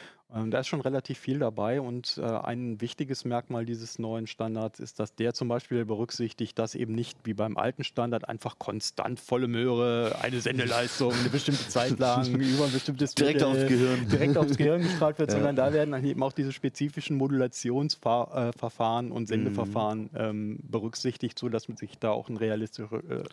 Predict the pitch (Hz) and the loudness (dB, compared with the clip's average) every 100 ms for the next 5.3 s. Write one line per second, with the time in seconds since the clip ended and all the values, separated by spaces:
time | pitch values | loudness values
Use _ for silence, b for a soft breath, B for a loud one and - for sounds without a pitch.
0 | 120 113 - 120 120 117 - 107 107 - | -4 -4 -4 -2 -2 -2 -6 -10 -10 -6
1 | 107 - 98 - - 95 98 104 110 113 | -6 -6 -8 -10 -14 -10 -6 -2 -2 0
2 | 110 101 101 107 - - 98 95 101 110 | 0 -2 -6 -10 -6 -4 -2 0 0 0
3 | 110 101 101 98 110 101 98 98 101 98 | -2 -6 -6 -4 -4 0 0 0 -2 0
4 | 98 101 - - 98 95 95 101 - 76 | 0 -2 -6 -6 -4 -2 -2 -2 0 -2
5 | 95 - - | -4 -8 -18